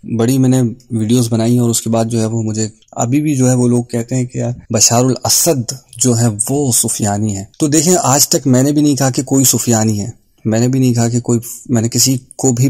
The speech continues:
पॉइंट आउट नहीं किया कि कोई बंदा सुफियानी है। हालांकि बशारुल असद तो सुफियानी हो ही नहीं सकता, वो तो मैंने, इस बात को तो मैंने कहा है कि वो नहीं है। लेकिन अगर कोई कहता है कि कोई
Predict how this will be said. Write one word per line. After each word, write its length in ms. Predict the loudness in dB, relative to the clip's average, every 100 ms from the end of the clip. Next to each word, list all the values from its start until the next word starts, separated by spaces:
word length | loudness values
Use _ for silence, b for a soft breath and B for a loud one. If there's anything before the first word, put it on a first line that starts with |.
| 0
पॉइंट 320 | 0 2 2
आउट 200 | 0 0
नहीं 120 | -2
किया 160 | -2 -2
कि 80 | -4
कोई 240 | 0 2 2
बंदा 260 | 0 -2 -2
सुफियानी 420 | -4 -4 -4 -4
है। 60 |
हालांकि 220 | -4 -4 -2
बशारुल 340 | -2 -2 0
असद 180 | -2 -4
तो 60 | -4
सुफियानी 340 | -2 0 2
हो 160 | 2 4
ही 60 |
नहीं 100 | 2
सकता, 280 | 2 -2 -4
वो 120 | -4
तो 100 | -2
मैंने, 220 | -2 0 -2
इस 140 | -2
बात 200 | -4 -4
को 120 | -4
तो 100 | -4
मैंने 180 | -4 -4
कहा 160 | -4 -6
है 180 | -6 _ -20 -6
कि 60 |
वो 180 | -2 0
नहीं 220 | 0 -4
है। 80 | -8 -8 0
लेकिन 300 | 2 2 0
अगर 180 | -2 -2
कोई 160 | -2
कहता 260 | -2 -2 -2
है 80 | -4
कि 80 | -2
कोई 200 | -2